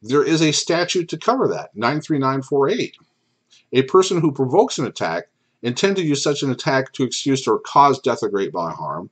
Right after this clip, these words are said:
n-, is not entitled to claim a privilege of self-defense. And notice in the statute that it does not give him an out where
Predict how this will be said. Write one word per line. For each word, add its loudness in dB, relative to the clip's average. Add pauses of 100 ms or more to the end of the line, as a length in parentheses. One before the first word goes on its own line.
(800)
n-, -2
is -2
not 4
entitled -2
to -12
claim -4
a -4
privilege -2
of -6
self-defense. -8 (260)
And 0
notice 2
in 0
the 0
statute -4
that 0
it -6
does 2
not 0
give 2
him -2
an -4
out -4 (380)
where 2